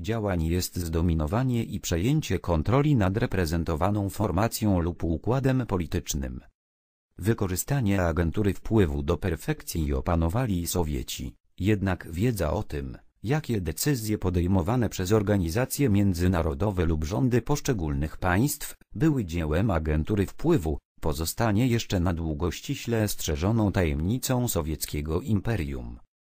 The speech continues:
W książce Anatolia Golicyna Nowe kłamstwa w miejsce starych. Komunistyczna strategia podstępu i dezinformacji.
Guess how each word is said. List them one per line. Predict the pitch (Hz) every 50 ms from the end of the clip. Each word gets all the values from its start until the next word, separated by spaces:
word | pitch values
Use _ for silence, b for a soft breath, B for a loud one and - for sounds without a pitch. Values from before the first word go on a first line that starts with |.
| _ _ -
W | - -
książce | - - 151 151 143 - - - - 92 80
Anatolia | 80 78 73 73 - 85 90 117 127 110 85
Golicyna | 76 78 85 92 90 - - 123 127 120 98
Nowe | 85 87 92 85 87 82
kłamstwa | - - 123 139 147 143 - - - - - 71
w | 64 71
miejsce | 82 82 87 85 78 - - - 95 80
starych. | - - - 73 69 67 67 67 - - - - - - _ _ _ _ _ _ - -
Komunistyczna | - 107 98 98 95 92 85 73 - - 147 143 - 139 135 131 123
strategia | - - 90 80 - - 113 101 87 87 80
podstępu | - 90 87 - - - 123 127 127 120 - 92
i | 90 - 87 90 85
dezinformacji. | 80 85 85 78 87 82 - - 98 104 117 107 - - - - 64 57 -